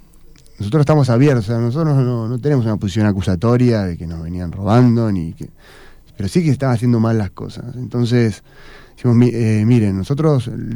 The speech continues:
la cuestión de los topes, eh, ellos tenían un punto, tal vez era muy inflexible por el lado, por la, por el lado médico o por las prácticas que la asociación,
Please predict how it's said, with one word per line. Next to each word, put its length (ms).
la 160
cuestión 260
de 80
los 160
topes, 520
eh, 560
ellos 180
tenían 260
un 120
punto, 640
tal 160
vez 140
era 320
muy 420
inflexible 720
por 200
el 100
lado, 360
por 140
la, 80
por 300
el 80
lado 160
médico 720
o 40
por 160
las 100
prácticas 640
que 140
la 120
asociación, 640